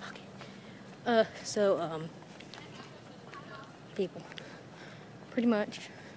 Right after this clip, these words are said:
if you guys, like, comment below what I should do now, you know, you guys have, like, an updated Q and A. Could try doing some other stuff. You know,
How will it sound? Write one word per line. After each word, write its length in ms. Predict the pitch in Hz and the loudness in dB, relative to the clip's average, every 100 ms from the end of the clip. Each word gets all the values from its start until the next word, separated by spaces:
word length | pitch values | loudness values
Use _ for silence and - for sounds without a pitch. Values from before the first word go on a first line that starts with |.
| - - - - - - - - | -14 -14 -14 -14 -14 -14 -14 -12
if 80 | - | -2
you 60 | 214 | 4
guys, 280 | 202 208 190 | 6 6 2
like, 360 | 170 156 - | 0 -2 -6
comment 340 | - 202 190 175 | 0 4 4 2
below 220 | 180 190 | 2 2
what 160 | 180 | 2
I 40 | 180 | 2
should 200 | - 185 | 0 0
do 120 | 190 | 0
now, 340 | 180 180 180 - - - - - - - - | 2 4 2 0 -8 -10 -8 -14 -12 -8 6
you 80 | 233 | 8
know, 240 | 214 202 | 10 10
you 140 | 202 214 | 10 8
guys 160 | 208 | 8
have, 200 | - 233 | 6 6
like, 120 | 220 | 6
an 60 | 190 | 6
updated 340 | 196 214 214 | 4 6 4
Q 220 | - 233 214 | 6 6 8
and 120 | 196 | 8
A. 380 | 202 196 196 - - - - - - - - - - - - - - - - - - - - - - | 6 6 2 0 -10 -14 -14 -14 -14 -16 -16 -16 -16 -16 -16 -16 -16 -10 -10 -8 -12 -14 -14 -12 -10
Could 120 | - | -2
try 160 | - 233 | 6 6
doing 300 | 208 220 208 | 8 6 6
some 160 | - 214 | 6 6
other 160 | 208 | 6
stuff. 640 | 180 - 196 196 202 - - - - - - - - - - - - - - - 214 | 4 4 4 4 2 -2 -12 -14 -14 -14 -14 -14 -16 -16 -16 -16 -16 -16 -16 -6 0
You 100 | 196 | 2
know, 260 | 180 170 | 2 0